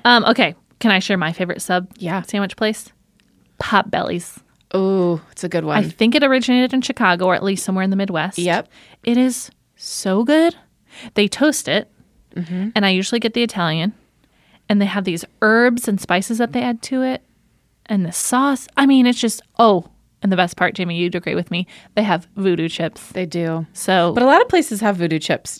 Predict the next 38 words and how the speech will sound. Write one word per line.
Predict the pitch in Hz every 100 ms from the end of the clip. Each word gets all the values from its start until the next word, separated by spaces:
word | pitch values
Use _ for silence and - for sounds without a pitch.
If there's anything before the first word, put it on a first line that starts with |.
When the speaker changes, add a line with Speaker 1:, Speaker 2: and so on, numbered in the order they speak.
| -
Speaker 2:
f-, | 170 -
are | 180
starting | 180 185 135
to | 165
get | 147 147
that. | 135 262
Speaker 1:
That's | 392 -
Speaker 2:
They're | 330
getting | 233
Speaker 1:
true. | 196
Speaker 2:
hip | 185
to | -
voodoo. | 175 160 110 110
Speaker 1:
They're, | 226 233 220
Speaker 2:
But | 240
Speaker 1:
they |
Speaker 2:
they're | 233 226 226
Speaker 1:
are. |
Speaker 2:
one | 220 214
of | 202
the | 170
O | 180
Gs. | 175 156 156 -
Speaker 1:
Mm-hmm. | 240 226 226
So | 233 214
Potbelly's. | - 226 185 160 151 202
What | -
about | 339 320
you? | 330 - _ - _
Speaker 2:
Um, | - 247 247 247 240 - - -
I | 214
really | 277 330 370
love | 320 311
Which | 233 208 - -
Wich. | - - - -
Have | -
you |
ever | 208